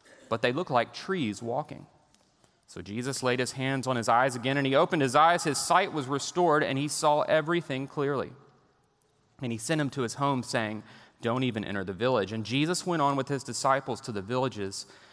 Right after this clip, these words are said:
of Caesarea Philippi, and on the way he asked his disciples, 'Who do people say that I am?' And they told him, 'John the Baptist, others say Elijah, and others one of the prophets.' And he asked them, 'But who do you say that I am?'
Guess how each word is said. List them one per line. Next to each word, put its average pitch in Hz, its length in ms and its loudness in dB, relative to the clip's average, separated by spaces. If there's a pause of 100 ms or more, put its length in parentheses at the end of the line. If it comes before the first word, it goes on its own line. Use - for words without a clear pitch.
(260)
of - 100 -12
Caesarea 117 480 -2
Philippi, 120 480 2
and 95 100 -4
on 110 140 -2
the 107 60 -2
way 110 200 2
he 110 180 -2
asked 113 300 0
his 113 140 -8
disciples, 107 640 -4
'Who 131 220 -6
do 156 100 -4
people 120 340 -8
say 95 220 -6
that 95 140 -6
I 101 100 -4
am?' 127 280 -10 (920)
And 156 160 2
they 175 100 6
told 196 280 6
him, 185 160 2
'John 170 320 6
the 180 60 6
Baptist, 170 460 4
others 175 300 4
say 170 160 4
Elijah, 151 540 6
and 139 100 4
others 160 340 4
one 151 140 2
of 143 60 2
the 135 80 2
prophets.' 147 460 4
And 156 60 0
he 143 100 2
asked 160 260 0
them, 165 160 4
'But 143 120 2
who 208 160 2
do 190 80 2
you 190 420 0
say 117 240 2
that 98 120 2
I 92 100 -2
am?' 85 300 -10